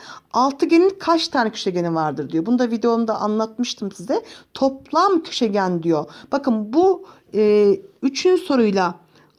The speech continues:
altıncı soru arasındaki fark var. Bakın, "Bir köşesinden çizilen köşegen sayısı," diyor. Burada tüm köşegen sayısını soruyor. Formülümüz neydi? N çarpı N eksi üç bölü iki idi. Altı yazdık yerine. Altıdan üçü çıkardık.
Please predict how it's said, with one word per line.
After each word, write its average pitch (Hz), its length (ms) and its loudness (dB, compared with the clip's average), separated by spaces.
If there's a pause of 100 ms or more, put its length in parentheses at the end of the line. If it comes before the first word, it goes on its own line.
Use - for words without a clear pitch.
altıncı 277 440 2
soru 269 120 2
arasındaki 233 320 0
fark 233 400 -4
var. 165 180 0
Bakın, 175 360 -6
"Bir 311 140 -2
köşesinden 220 500 -2
çizilen 175 320 -6
köşegen 190 400 -4
sayısı," 277 380 -6
diyor. 320 220 0
Burada 311 280 -4
tüm 302 180 -2
köşegen 196 380 -6
sayısını 165 440 -8
soruyor. 247 340 -8 (380)
Formülümüz 311 540 0
neydi? 311 260 -2
N 302 220 2
çarpı 233 380 0
N 226 40 2
eksi 220 220 -6
üç - 160 -12
bölü 175 140 -4
iki 294 220 -6
idi. 294 160 -4 (360)
Altı 302 340 0
yazdık 196 440 -2
yerine. 180 400 0
Altıdan 262 360 -2
üçü 247 160 -4
çıkardık. 180 520 -4